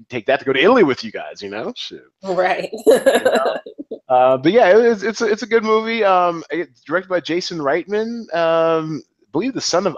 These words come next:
Speaker 1: Ivan Reitman, Mister Ghostbusters himself. So, so yeah,
Speaker 2: Hmm.
Speaker 1: it's a really, really good movie. Um, definitely hones in on the, the travel, living out of your suitcase lifestyle, and how,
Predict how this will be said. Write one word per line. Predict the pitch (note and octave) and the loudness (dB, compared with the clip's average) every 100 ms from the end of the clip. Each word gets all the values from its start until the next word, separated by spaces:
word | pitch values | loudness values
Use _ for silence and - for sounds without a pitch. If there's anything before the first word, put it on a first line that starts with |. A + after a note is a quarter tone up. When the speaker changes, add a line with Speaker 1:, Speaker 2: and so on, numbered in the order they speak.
| G#2+ | -4
Speaker 1:
Ivan | G3 G3 | -4 -2
Reitman, | A#2 F#2+ F2+ F2+ G2 | -6 -8 -12 -18 -16
Mister | A#2 C3 | -14 -12
Ghostbusters | B2+ C3 C#3+ C3+ C3 | -10 -10 -10 -12 -12
himself. | A#2+ - D3 F2 | -12 -8 -8 -8
So, | - G2 F#2+ - - - _ | -8 -8 -10 -18 -20 -20 _
so | - | 2
yeah, | F#3 | 4
Speaker 2:
Hmm. | D#3 | 4
Speaker 1:
it's | - | 2
a | - | 0
really, | F#3 F#3+ D#3 | 2 2 0
really | - F#3 G#3+ | -2 0 2
good | F3+ E3+ | 2 2
movie. | F3 F3 F3 E3+ E3 | 4 6 6 8 6
Um, | C#3+ C#3 C3 | 6 4 4
definitely | D#3 F3 F#3 F#3 F3 E3 - - - | 2 2 2 2 2 0 -6 -20 -20
hones | - E3 F3+ E3+ C#3+ | -8 0 0 0 0
in | D3+ D#3 D#3 | 0 0 0
on | C3+ C#3 C3+ C3 | -2 0 -2 -4
the, | B2+ B2 A#2 A2 | -4 -4 -6 -10
the | |
travel, | - C3+ C#3 C3 C3+ C3+ C3 | -6 0 0 2 2 2 2
living | C3 B2+ | 0 -2
out | C3 B2+ | -2 -2
of | |
your | B2 | -4
suitcase | - C3+ - B2+ A#2+ | -8 -10 -8 -8 -4
lifestyle, | A#2 A#2+ - B2+ A#2 A#2 A2+ - - - | -2 -2 -2 0 0 2 0 -4 -20 -16
and | A2+ | -8
how, | A2+ A2 A2 A2 | -4 -4 -4 -8